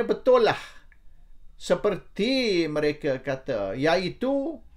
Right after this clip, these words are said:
sekira pilihan raya umum P R U lima belas diadakan, umno akan menang besar, Barisan Nasional akan menang besar. Itu menakutkan kita.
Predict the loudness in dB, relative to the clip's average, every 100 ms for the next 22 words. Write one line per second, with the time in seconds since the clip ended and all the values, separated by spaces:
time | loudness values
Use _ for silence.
0 | -20 -20 -20 -20 -20 -8 -8 -2 0 6
1 | 6 8 8 6 6 4 4 2 -2 -2
2 | 0 0 0 0 0 2 0 -2 -4 -4
3 | -4 -4 -4 -2 0 0 0 0 -2 -2
4 | -4 -2 -2 -2 -4 -4 -2 -4 -2 -2
5 | -2 -2 -8 -4 -2 -2 -2 -2 -6 -6
6 | -6 -6 -6 -6 -4 -4 0 0 2 -2
7 | -2 -4 -4 -4 -4 -6 -6 -8 -8 -8
8 | -10 -8 -6 -6 -6 -6 -4 -6 6 6
9 | 6 0 -8 -20 -20 -20 -20 -18 -8 -4
10 | -4 -4 -4 -4 -2 -4 -4 -12 -12 -10
11 | -8 -8 -10